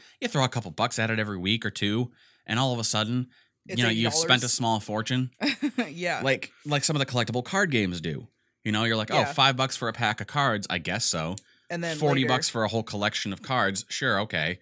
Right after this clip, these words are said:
Speaker 2: And then you do the math, and it's, like, a hundred and fifty dollars later.
Speaker 1: Right. No, this was just straight up, like, eighty bucks.
Speaker 2: I, I appreciate, like, the guts to do that, though. Somebody's paid
Speaker 1: That's the
Speaker 2: that,
Speaker 1: ki-, that's on
Speaker 2: but
Speaker 1: level with the Internet Explorer asking to be my default browser.
Speaker 2: Truly.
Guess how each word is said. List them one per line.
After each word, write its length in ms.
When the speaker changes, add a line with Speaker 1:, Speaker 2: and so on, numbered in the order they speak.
Speaker 2:
And 120
then 100
you 80
do 120
the 100
math, 220
and 120
it's, 120
like, 140
a 60
hundred 280
and 100
fifty 340
dollars 400
later. 140
Speaker 1:
Right. 360
No, 200
this 120
was 120
just 160
straight 320
up, 140
like, 260
eighty 160
bucks. 460
Speaker 2:
I, 320
I 140
appreciate, 840
like, 240
the 80
guts 640
to 120
do 240
that, 200
though. 320
Somebody's 520
paid 100
Speaker 1:
That's 160
the 80
Speaker 2:
that, 140
Speaker 1:
ki-, 100
that's 240
on 220
Speaker 2:
but 80
Speaker 1:
level 320
with 160
the 180
Internet 320
Explorer 460
asking 240
to 40
be 120
my 100
default 320
browser. 420
Speaker 2:
Truly. 580